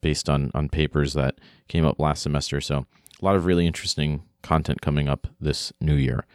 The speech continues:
Uh, so again, thanks so much for, for joining us in this new year, and I hope you guys have had a happy new year, um, and I hope you continue to have a great new year as well. So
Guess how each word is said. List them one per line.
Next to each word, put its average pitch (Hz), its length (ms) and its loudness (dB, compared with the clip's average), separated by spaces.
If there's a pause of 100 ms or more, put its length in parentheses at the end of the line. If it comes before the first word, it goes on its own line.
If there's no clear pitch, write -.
(540)
Uh, 71 180 0
so 110 140 0
again, 117 220 2
thanks 101 240 0
so 98 120 4
much 90 240 0
for, 80 280 2
for - 200 -4
joining 120 320 2
us 73 180 -2
in 82 140 -2
this - 160 -4
new 80 100 0
year, 69 220 -2
and 69 80 -2
I 73 60 -2
hope 85 160 2
you 87 80 0
guys 78 200 0
have 82 100 -8
had 85 180 2
a 78 60 2
happy 80 260 0
new 82 120 0
year, 80 280 0 (520)
um, 73 380 2
and 76 120 0
I 73 100 2
hope 76 220 -2
you 73 100 0
continue 78 400 0
to 67 100 0
have 69 340 -6
a - 60 -4
great 98 180 2
new 101 100 2
year 117 200 4
as 107 140 0
well. 139 180 0
So 73 280 0